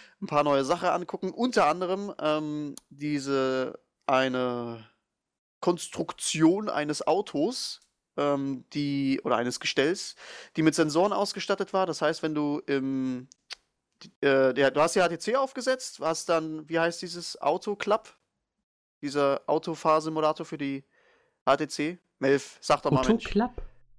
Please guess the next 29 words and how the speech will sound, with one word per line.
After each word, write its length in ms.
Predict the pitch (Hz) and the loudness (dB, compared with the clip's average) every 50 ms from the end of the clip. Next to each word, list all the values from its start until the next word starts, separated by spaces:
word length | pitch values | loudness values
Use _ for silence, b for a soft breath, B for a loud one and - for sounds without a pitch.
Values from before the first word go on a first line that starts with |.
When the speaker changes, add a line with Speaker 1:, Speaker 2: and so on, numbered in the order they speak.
| _ - - _ _ _ _ | _ -20 -20 _ _ _ _
Speaker 1:
Äh, 100 | 143 139 | -2 2
du, 80 | 156 | 2
Speaker 2:
Also 140 | 156 120 165 | 4 4 4
Speaker 1:
du, 120 | 160 135 135 | 4 4 2
Speaker 2:
es 120 | 160 151 | 0 0
Speaker 1:
wie, 80 | 175 208 | 0 4
wie 60 | 214 | 8
Speaker 2:
Project 340 | 180 165 156 - 151 - - | 8 8 8 6 2 0 2
Speaker 1:
du 40 | |
Speaker 2:
Cars 300 | - 156 160 214 208 - | 0 2 2 2 0 -4
gibt's 140 | - 233 - - | -10 -12 -10 0
für 60 | 214 | 2
Speaker 1:
Project 200 | 202 226 247 - | 2 2 4 2
Speaker 2:
die 40 | 226 | -2
H 20 | |
T 40 | - | -2
C, 120 | - - | 0 2
Speaker 1:
Cars, 240 | 202 196 165 - - | 2 2 2 2 -2
Speaker 2:
es 60 | - | -4
gibt, 200 | 180 165 151 - | -6 -6 -4 -4
äh, 40 | 175 | -4
Speaker 1:
Project 220 | 175 139 127 185 | -4 -4 -4 -2
Speaker 2:
Drift. 120 | 151 170 170 | -2 0 0
Speaker 1:
Cars, 380 | 147 127 123 - - - - _ _ 160 170 | 0 -2 -2 -6 -10 -14 -14 _ _ -14 -4
Project 380 | - 165 175 170 - 165 - - | -2 -2 -2 -2 -6 -10 -8 -4
Cars 260 | - 127 127 - - | -2 -2 -2 -4 -6
meine 180 | 127 127 - | -10 -10 -10
ich, 160 | - - - _ _ | -14 -18 -20 _ _
genau. 280 | - - 123 123 - | -10 -10 -8 -8 -12